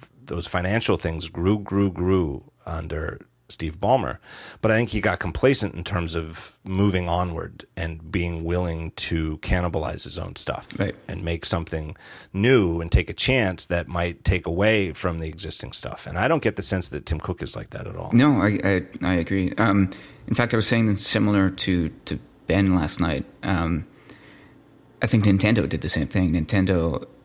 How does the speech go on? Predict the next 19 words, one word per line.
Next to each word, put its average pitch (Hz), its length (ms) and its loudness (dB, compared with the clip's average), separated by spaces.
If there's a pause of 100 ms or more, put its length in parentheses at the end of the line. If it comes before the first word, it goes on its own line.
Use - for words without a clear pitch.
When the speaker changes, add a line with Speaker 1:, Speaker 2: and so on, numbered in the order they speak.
Speaker 2:
for - 140 -6
a 85 60 2
long 98 260 2
time, 87 460 -2
was - 200 -4
the 87 160 0
only 90 260 4
console 87 600 0 (680)
manufacturer 80 840 -4
that 80 220 -2
was, 92 220 -2
you 90 520 -4
know, 76 80 0
making 85 360 0
money 101 260 0
on, 69 300 -4
on 76 120 -4
their 65 100 -4
devices. - 640 -4